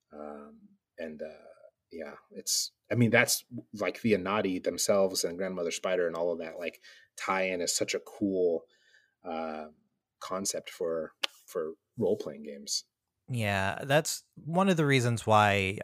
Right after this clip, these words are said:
Speaker 2: I am so fond of them, is 'cause I did love, like, the Anansi tales as a
Speaker 1: Mm-hmm.
Speaker 2: kid.
Speaker 1: Yeah.
Speaker 2: And, like, you know, as African Americans, most of us don't have those, like, strong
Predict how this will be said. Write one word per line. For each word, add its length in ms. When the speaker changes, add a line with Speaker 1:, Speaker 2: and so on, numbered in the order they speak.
Speaker 2:
I 140
am 160
so 240
fond 320
of 60
them, 320
is 140
'cause 320
I 220
did 240
love, 320
like, 200
the 80
Anansi 400
tales 540
as 240
a 60
Speaker 1:
Mm-hmm. 160
Speaker 2:
kid. 380
Speaker 1:
Yeah. 220
Speaker 2:
And, 360
like, 640
you 160
know, 220
as 340
African 360
Americans, 560
most 240
of 80
us 160
don't 280
have 400
those, 220
like, 200
strong 640